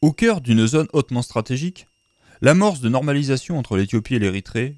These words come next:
constitue une nouvelle porteuse d'espoir. Malgré cela,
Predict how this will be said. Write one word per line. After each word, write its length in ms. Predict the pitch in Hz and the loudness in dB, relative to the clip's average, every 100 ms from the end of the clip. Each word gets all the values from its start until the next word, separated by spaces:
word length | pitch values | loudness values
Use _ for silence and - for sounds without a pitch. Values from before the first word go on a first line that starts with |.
| _ | _
constitue 520 | 135 - 143 131 170 | -2 -2 -4 -2 0
une 160 | 123 98 | 2 2
nouvelle 420 | 135 101 92 113 _ _ _ | 2 0 -2 -4 _ _ _
porteuse 340 | 139 - 139 113 | 0 0 0 -2
d'espoir. 500 | 101 - 85 - _ _ _ _ _ _ _ _ - | -4 -8 -16 -16 _ _ _ _ _ _ _ _ -2
Malgré 400 | 107 147 131 131 | 2 4 2 0
cela, 400 | - 98 95 | 2 0 0